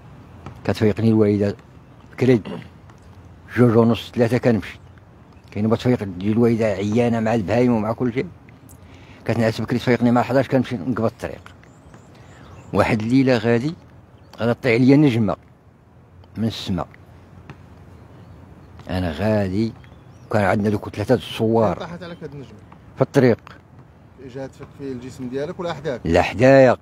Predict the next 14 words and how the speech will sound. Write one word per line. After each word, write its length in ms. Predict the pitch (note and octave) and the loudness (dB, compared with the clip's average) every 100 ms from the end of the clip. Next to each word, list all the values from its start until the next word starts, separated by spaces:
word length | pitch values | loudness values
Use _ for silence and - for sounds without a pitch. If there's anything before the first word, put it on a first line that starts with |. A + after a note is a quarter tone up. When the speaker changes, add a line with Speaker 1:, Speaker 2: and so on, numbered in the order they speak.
| - | -4
Speaker 1:
متر 380 | F#2 C3 C3 C3+ | 0 2 4 2
قدامي 420 | A#2 G#2 C3 C#3 | 2 2 4 6
ولا 160 | C#3+ C#3+ | 6 4
متر 280 | C#3+ C3+ | 4 4
ونص. 420 | C3+ G#2 - - - _ _ _ _ _ _ _ _ - - - | 2 2 -4 -16 -20 _ _ _ _ _ _ _ _ -20 -20 -4
أنا 200 | A2+ A2+ | 0 2
غادي 280 | A2 A2+ G#2 | 2 0 0
حاد 220 | - G#2 | -2 -2
راسي، 220 | G#2+ A2 | -2 -4
كنا 180 | C3+ C3 | -2 0
كنحافظوا 600 | B2 C3 A2+ - G#2+ A2 | 2 0 0 -2 -2 0
دوك 240 | A#2+ B2 B2 | 0 0 0
ثلاثة 340 | A2 B2+ C3+ | -2 -2 0
الصوار. 640 | B2 - - B2 A2+ G2+ | 0 -2 -2 2 2 2